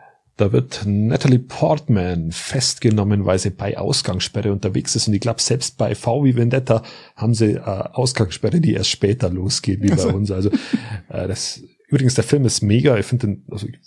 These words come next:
Speaker 1: würd ihn gleich sogar empfehlen. Ähm, ist auch schon sehr alt, aber ich find ihn,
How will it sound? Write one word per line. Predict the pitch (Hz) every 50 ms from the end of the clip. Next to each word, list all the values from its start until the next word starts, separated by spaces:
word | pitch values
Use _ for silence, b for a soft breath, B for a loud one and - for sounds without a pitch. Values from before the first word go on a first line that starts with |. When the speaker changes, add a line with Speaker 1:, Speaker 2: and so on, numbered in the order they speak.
| _ _
Speaker 1:
würd | - 110 117 - -
ihn | 117 107
gleich | 110 101 92 101 104 -
sogar | - 110 104 101 95
empfehlen. | 98 98 92 - - 110 113 127 131 135 131 123 B B B B -
Ähm, | - 101 98 104 - -
ist | - 120 -
auch | 107 - -
schon | 131 110
sehr | 104 110 104 95 -
alt, | 104 104 123 147 147 131
aber | 104 104 101 104
ich | 101 B B B B B B B B _ - 147
find | - - - 147 135
ihn, | 123 110 104 113